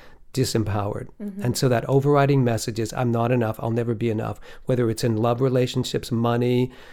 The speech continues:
Speaker 1: your talent, everything. Now, fortunately, we have the opposite, which is, so I, so ego power is, it's your, like, your, your default system.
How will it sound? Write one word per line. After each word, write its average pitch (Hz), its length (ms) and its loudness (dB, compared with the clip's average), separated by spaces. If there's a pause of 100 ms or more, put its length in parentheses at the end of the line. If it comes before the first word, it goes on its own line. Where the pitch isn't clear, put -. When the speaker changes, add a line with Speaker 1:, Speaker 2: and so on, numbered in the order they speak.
(120)
Speaker 1:
your 123 140 -2
talent, 120 580 -4
everything. 113 560 -6 (360)
Now, 123 140 -2
fortunately, 113 1080 0
we 117 160 -2
have 117 240 -4
the 120 120 -6
opposite, 117 640 -8
which - 220 -8
is, 107 200 -8 (320)
so 139 160 0
I, 131 160 0
so 143 260 2
ego 180 240 4
power 139 420 0
is, 120 400 -2 (880)
it's 143 160 -2
your, 147 80 4
like, 139 220 -2
your, 135 100 0
your 127 180 -2
default 117 380 -2
system. - 400 -10